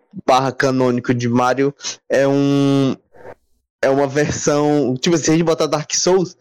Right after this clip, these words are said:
seria uma versão de um minigame de Mario R P G. tipo Mario Tênis. Você ia jogar tênis com seus adversários pra poder, é, recuperar sua vida.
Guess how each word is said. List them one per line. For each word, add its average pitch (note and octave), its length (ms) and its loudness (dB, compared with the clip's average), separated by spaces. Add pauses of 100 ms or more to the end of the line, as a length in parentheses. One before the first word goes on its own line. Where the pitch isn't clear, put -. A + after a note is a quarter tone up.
(260)
seria D3+ 320 0
uma D#3 160 2
versão D#3 880 0
de C#3 100 0
um D3+ 60 4
minigame D3 640 2
de C#3+ 200 2
Mario C#3 300 2
R C#3 120 0
P D#3+ 180 2
G. B2+ 260 2 (500)
tipo B2+ 180 0
Mario C3+ 280 2
Tênis. B2+ 680 -2 (840)
Você A2+ 120 2
ia A#2+ 60 2
jogar B2 280 -2
tênis C#3+ 420 0
com - 100 -10
seus C3+ 180 2
adversários C3+ 680 0
pra D3 180 0
poder, C3+ 680 0 (480)
é, A2+ 840 2 (1120)
recuperar B2+ 540 0
sua C3 180 0
vida. A#2 460 0